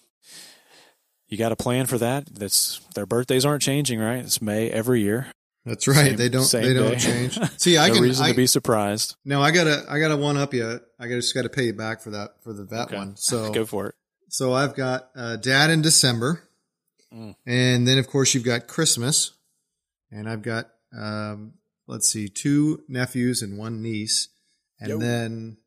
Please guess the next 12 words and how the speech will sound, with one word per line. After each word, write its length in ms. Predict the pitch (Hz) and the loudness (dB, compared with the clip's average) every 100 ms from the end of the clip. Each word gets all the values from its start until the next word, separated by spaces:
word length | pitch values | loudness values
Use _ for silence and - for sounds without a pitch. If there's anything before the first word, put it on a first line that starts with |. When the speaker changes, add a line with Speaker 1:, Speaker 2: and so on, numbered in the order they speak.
| _ _ _ _ _ _ - | _ _ _ _ _ _ -16
Speaker 2:
uh, 120 | 107 | -14
for 180 | 107 113 | -12 -14
Christmas, 480 | - 147 - 113 - | -4 -4 -2 -2 -2
obviously. 580 | 107 104 - 113 107 117 127 | -2 -4 -4 -4 -6 -10 -6
And 180 | 120 | -2
then 360 | 120 120 117 113 _ _ _ _ | 2 2 0 -6 _ _ _ _
the 100 | 120 | 2
nephew 360 | 135 151 151 131 | 4 6 6 4
and 160 | 113 | 2
niece, 520 | 135 156 143 - - _ - | 2 4 4 2 0 _ -18
uh, 160 | 123 | -14
have 340 | - 120 123 | -10 -6 -6